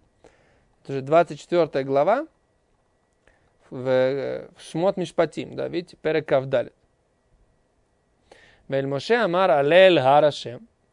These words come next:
Моше сказал: "Поднимись на гору Всевышнего. Ата ва Аарон нодов бе Авиху". "Ты, Аарон, Надав и Авиху. Вешивим зки-, зикны Исраэль, миштахавитем мирахок". И семьдесят старейшин Израиль, поклони-, и поклонитесь издалека. Ванигаш Моше левадо.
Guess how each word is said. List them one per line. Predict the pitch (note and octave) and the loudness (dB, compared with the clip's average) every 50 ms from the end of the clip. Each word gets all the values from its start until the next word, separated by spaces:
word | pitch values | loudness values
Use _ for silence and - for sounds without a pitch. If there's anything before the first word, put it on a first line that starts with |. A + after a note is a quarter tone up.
| _ _ | _ _
Моше | - D#3 B2 - E3 F3+ E3+ | -20 -18 -10 -4 -4 -4 -4
сказал: | - - D3+ C3 C3 D#3 E3+ E3 C#3+ | -2 -4 -4 -2 0 2 0 0 0
"Поднимись | - C#3+ C3+ C3+ C3 C#3 E3 E3+ - | -2 -8 -6 -6 -6 -6 -6 -8 -8
на | - B2+ B2+ | -8 -6 -4
гору | C#3 D#3 D#3+ C#3+ | -2 -2 -2 -4
Всевышнего. | - - B2 A#2+ A2 - B2 B2+ B2 | -6 -12 -12 -12 -12 -14 -16 -14 -14
Ата | B2 - _ E3 F3+ F#3 F3 | -16 -4 _ 4 4 4 4
ва | D3 C#3 C#3+ D#3 | 4 4 4 4
Аарон | D#3+ D#3+ D3+ C#3+ C#3 C#3 _ _ | 4 2 0 -2 -6 -10 _ _
нодов | F#3+ C3+ C3+ D3 D#3 E3 D3+ D3 C3 | -14 -8 -6 -4 -4 -2 -2 -2 -2
бе | B2 B2+ B2 | -2 -4 -4
Авиху". | B2 A#2 A#2 A2+ G#2+ G#2+ A#2 C#3 - _ _ _ _ _ _ _ _ _ _ _ _ | -4 -4 -6 -10 -12 -12 -14 -18 -20 _ _ _ _ _ _ _ _ _ _ _ _
"Ты, | _ F#3 F#3+ E3+ | _ 0 2 4
Аарон, | D3 C3 B2+ B2+ D3 E3+ D#3+ D3 | 4 4 4 4 4 2 2 0
Надав | C3+ B2 B2 C3 D3 D#3 D3+ C#3 C#3+ - _ _ | -2 -4 0 4 4 6 6 4 2 -6 _ _
и | - C3+ | -6 -4
Авиху. | C3 B2 B2 A2+ G#2+ A2 A2+ A#2+ B2 | -2 -2 -4 -6 -8 -8 -10 -10 -8
Вешивим | B2+ C3+ B2+ - - C#3 D#3 G3 G#3 | -8 -8 -10 -8 -10 -8 -6 -4 -4
зки-, | F3 C#3+ C3+ B2 - C#3 B2 A#2+ C3 B2 | -4 -6 -8 -12 -12 -10 -10 -8 -10 -10
зикны | B2 A2+ C#3 D3+ E3+ | -12 -10 -10 -10 -10
Исраэль, | E3 - G3 G#3+ G#3 | -8 -8 -10 -8 -8
миштахавитем | F#3 D#3 - - - C#3 C#3 D3+ - G3 G#3 | -8 -10 -12 -8 -8 -6 -8 -6 -8 -8 -8
мирахок". | G#3 G3+ G3 F#3 G3 G3 G3 G3+ _ _ _ _ _ _ _ _ _ _ _ _ _ _ _ _ _ _ _ _ | -6 -6 -6 -4 -4 -6 -8 -8 _ _ _ _ _ _ _ _ _ _ _ _ _ _ _ _ _ _ _ _
И | - C#3+ | -16 -14
семьдесят | - - F#3 G3 G3 E3 - D#3+ C#3+ | -4 -4 -2 -2 -2 -4 -8 -10 -6
старейшин | - D#3 D#3 D#3+ - F3 | -4 -4 -4 -4 -8 -10
Израиль, | E3 F3+ G#3+ B3 B3 A3+ G3+ E3 - - _ | -6 -4 -4 -2 -2 -4 -6 -10 -14 -14 _
поклони-, | - D#3 D3+ - D#3 D3 D3 D#3 F3+ G3+ G#3+ F#3+ - D#3+ E3 | -10 -8 -4 -2 -2 -2 0 -2 -6 -8 -8 -10 -10 -12 -14
и | |
поклонитесь | D#3 - D3+ - D#3+ D3 D3 E3 G3 F#3 - E3+ D3+ - | -12 -12 -12 -6 -4 -4 -4 -4 -8 -10 -12 -18 -14 -12
издалека. | D#3+ C#3+ C3+ C#3+ C3+ C3 - - - - | -12 -8 -8 -8 -8 -8 -10 -12 -16 -14
Ванигаш | - C#3 C#3+ D#3+ F#3 A3+ B3+ A3+ | -12 -12 -10 -6 -4 -4 -4 -4
Моше | A3 F#3 D#3+ - G3 | -6 -10 -6 -4 -4
левадо. | G3+ G#3 F#3 F3+ E3+ C#3+ A#2+ - | -4 0 0 0 0 0 -4 -8